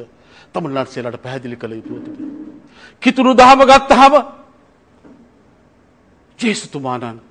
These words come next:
අලංකාර උපදේශයක් දීලා තිබෙනවා. "ඔබේ මේ කම්මුලට ගැහුවොත් මේක දෙන්න. මේ කම්මුලට ගැහුවොත් හොම්බ රිවට් වෙන්න අනින්න" කියලා උපදේශයක් දීලා නෑ.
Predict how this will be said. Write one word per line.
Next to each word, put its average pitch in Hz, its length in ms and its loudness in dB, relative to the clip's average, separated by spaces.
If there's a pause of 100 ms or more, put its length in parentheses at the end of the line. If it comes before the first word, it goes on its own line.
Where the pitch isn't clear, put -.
(560)
අලංකාර 139 600 -8
උපදේශයක් 120 600 -12
දීලා 90 240 -20
තිබෙනවා. - 440 -20 (960)
"ඔබේ 240 400 6
මේ 240 340 4
කම්මුලට 285 640 4
ගැහුවොත් 311 500 6 (480)
මේක 170 340 -6
දෙන්න. - 280 -20 (1400)
මේ 220 200 4
කම්මුලට 226 520 4
ගැහුවොත් 269 440 6 (240)
හොම්බ 311 280 4 (100)
රිවට් 311 400 6
වෙන්න 294 200 6
අනින්න" 277 380 4
කියලා 269 240 4
උපදේශයක් 247 500 4
දීලා 202 240 2
නෑ. 214 440 4